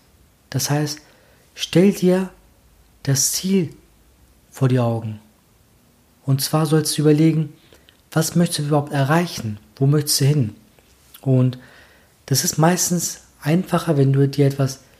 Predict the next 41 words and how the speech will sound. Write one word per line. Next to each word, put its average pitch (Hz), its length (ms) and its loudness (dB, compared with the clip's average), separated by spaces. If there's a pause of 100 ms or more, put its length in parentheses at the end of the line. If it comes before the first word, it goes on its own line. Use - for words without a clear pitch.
(120)
visualisierst, 135 960 0
wenn 127 100 0
du 127 60 -2
dir 131 140 2
etwas 127 340 -6 (420)
vorstellst, 151 580 0
was - 120 -4
du - 100 -6
gerne 131 340 0 (320)
haben 147 440 2
möchtest. 117 580 -4 (1300)
Und 127 380 0 (380)
dann 139 140 2
kannst 160 240 0
du 156 60 4
auch 143 220 2 (120)
eher 165 220 4
die 139 160 -4
Schritte 160 360 0
aufschreiben. 117 640 -2
Das 120 160 -4
heißt, 139 220 0
du 139 60 -2
guckst 165 420 -2
dir 139 280 4 (180)
ein 127 180 -4
Endziel 160 460 0
an, 175 260 2 (380)
sagst, 147 400 -2
du 143 40 0
möchtest 143 260 0
in 139 100 2
fünf 147 260 -2
Jahren 143 220 4
ein 127 160 2
Haus. 127 340 0 (540)
Was 139 180 -4
musst 160 200 2
du - 40 2
dafür 165 180 0
tun? 117 340 -2